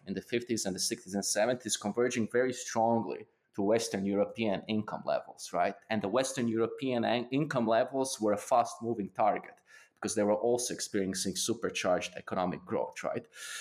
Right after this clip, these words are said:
So Yugoslavia here was sort of a star performer, but even countries like Poland, Czech Republic, Hungary, they kept up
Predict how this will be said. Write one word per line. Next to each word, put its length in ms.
So 120
Yugoslavia 440
here 240
was 220
sort 160
of 80
a 60
star 300
performer, 580
but 320
even 240
countries 400
like 200
Poland, 380
Czech 240
Republic, 480
Hungary, 720
they 140
kept 340
up 240